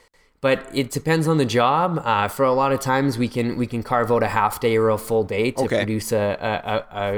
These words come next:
Speaker 1: a, a feature. Um, but sometimes it is a, a, a long-going, constant kind of project that, that continues to evolve. And so I'm working on a, on a feature here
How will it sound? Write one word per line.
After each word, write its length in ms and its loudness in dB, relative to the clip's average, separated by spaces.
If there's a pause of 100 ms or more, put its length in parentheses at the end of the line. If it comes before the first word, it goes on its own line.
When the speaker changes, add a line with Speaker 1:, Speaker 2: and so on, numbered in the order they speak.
(120)
Speaker 1:
a, 40 -12
a 20 -10
feature. 580 -4 (480)
Um, 300 0
but 180 0
sometimes 600 0
it 80 -2
is 160 0
a, 180 0
a, 320 -2
a 20 -2
long-going, 920 0
constant 720 -6
kind 180 -6
of 100 -8
project 580 -2
that, 220 -8
that 140 -10
continues 480 -6
to 180 -4
evolve. 440 0
And 160 -4 (320)
so 160 0
I'm 100 0
working 340 0
on 160 2
a, 320 0
on 200 -2
a 60 -2
feature 420 -6
here 500 -2